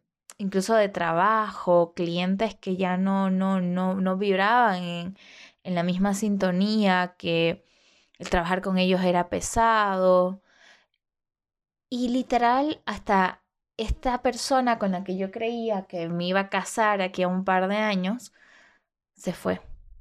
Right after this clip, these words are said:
Y en realidad no se fue.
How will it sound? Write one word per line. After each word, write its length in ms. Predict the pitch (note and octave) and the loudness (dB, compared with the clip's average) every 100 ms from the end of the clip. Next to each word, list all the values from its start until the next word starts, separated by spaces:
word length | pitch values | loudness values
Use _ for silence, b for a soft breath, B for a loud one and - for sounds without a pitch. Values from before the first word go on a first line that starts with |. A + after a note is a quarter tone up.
| - - _ _ _ _ _ _ _ _ | -20 -20 _ _ _ _ _ _ _ _
Y 400 | G#3+ G#3 G3+ G3+ | -4 0 4 4
en 100 | G3 | 4
realidad 300 | G3+ A3+ C4 | 2 4 2
no 80 | D#4+ | 0
se 160 | E4+ G#3+ | -6 -8
fue. 400 | - C4+ A#3 | -2 2 2